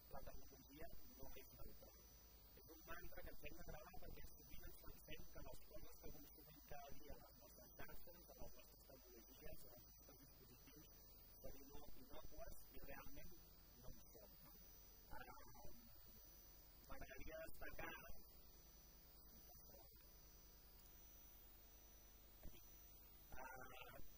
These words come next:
veurem els nostres amics de Facebook, perquè precisament, ah, ha sortit recentment, ah, un estudi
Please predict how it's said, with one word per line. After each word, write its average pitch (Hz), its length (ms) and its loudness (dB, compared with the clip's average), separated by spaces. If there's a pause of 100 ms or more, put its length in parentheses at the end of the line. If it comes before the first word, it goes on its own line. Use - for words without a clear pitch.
(460)
veurem - 320 4
els - 120 4
nostres - 340 2
amics - 340 4
de - 120 6
Facebook, - 520 2 (200)
perquè - 260 0
precisament, - 760 4 (180)
ah, - 300 4 (1040)
ha - 120 6
sortit - 460 4
recentment, - 680 4 (560)
ah, - 260 2
un - 260 4
estudi - 560 4